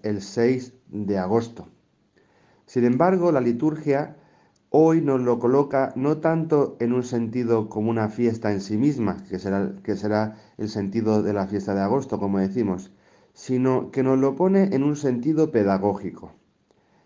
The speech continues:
Y es que la transfiguración del Señor fue ese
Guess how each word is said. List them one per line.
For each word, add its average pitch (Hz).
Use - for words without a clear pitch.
Y 123
es 160
que 113
la 117
transfiguración 110
del 110
Señor 98
fue 170
ese 160